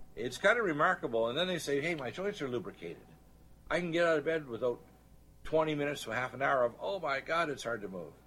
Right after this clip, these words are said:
It may take maybe twenty seconds for a little creak, creak, creak, but that's it. That's gone, and then you're off to the bathroom, and you're combing your hair, getting in and out of your tub. Uh, people probably used to tell you these things, and if you're an athlete, 'cause you've had uh,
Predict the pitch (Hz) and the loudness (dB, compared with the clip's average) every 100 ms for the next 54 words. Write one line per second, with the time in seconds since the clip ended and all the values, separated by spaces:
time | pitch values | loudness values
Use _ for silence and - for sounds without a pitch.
0 | - - - - - - - 123 123 120 | -20 -20 -20 -20 -20 -10 -6 -4 -4 -4
1 | 117 104 101 90 - 104 92 147 170 175 | -6 -4 -10 -8 -6 -6 0 0 0 -4
2 | 147 117 113 107 - 113 - 120 107 120 | -4 -2 -2 -4 -6 -10 -6 -8 -6 -6
3 | 143 101 120 139 - 104 107 139 - 117 | -6 -6 -4 -4 -6 -10 -6 -6 -4 -4
4 | 135 127 107 - - 98 123 - 101 92 | -2 -4 -8 -12 -8 -2 -2 -4 -6 -2
5 | 127 127 147 139 120 92 73 - - - | 0 -2 -4 -4 -4 -12 -14 -16 -20 -20
6 | - 127 139 131 113 131 131 107 101 117 | -6 0 0 0 0 2 2 -2 -10 -10
7 | 117 117 117 104 98 123 - - - - | -6 -6 -4 -8 0 0 0 -8 -20 -20
8 | - - - - 117 196 208 180 185 170 | -20 -20 -10 -2 0 0 -4 0 4 4
9 | 139 147 156 139 117 - 123 117 151 165 | 2 4 4 2 -6 -8 -6 -4 -2 -2
10 | 135 120 127 143 107 95 101 107 104 107 | -4 -4 -4 -4 -8 -10 -10 -6 -2 -2
11 | 95 - - - - - - 95 98 95 | -4 -12 -20 -20 -20 -20 -12 -4 -2 0
12 | 90 | -2